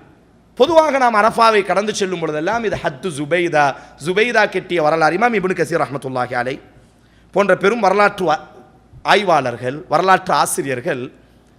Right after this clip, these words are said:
இந்த அணையை பற்றியதான ஒரு அழகான வரலாறை பதிவு செய்கிறார்கள். என்ன நடந்துச்சு? ஹாரூன் ரஷீத்,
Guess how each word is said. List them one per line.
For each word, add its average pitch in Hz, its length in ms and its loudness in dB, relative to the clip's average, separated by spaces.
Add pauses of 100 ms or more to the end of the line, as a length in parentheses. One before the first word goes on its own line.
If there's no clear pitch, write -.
(240)
இந்த 170 220 -2
அணையை 247 440 0
பற்றியதான 185 680 0
ஒரு 180 120 2
அழகான 170 380 0
வரலாறை 170 460 0
பதிவு 147 220 -8
செய்கிறார்கள். - 580 -12 (840)
என்ன 277 240 4
நடந்துச்சு? 214 760 0 (440)
ஹாரூன் 254 440 6
ரஷீத், 139 280 -6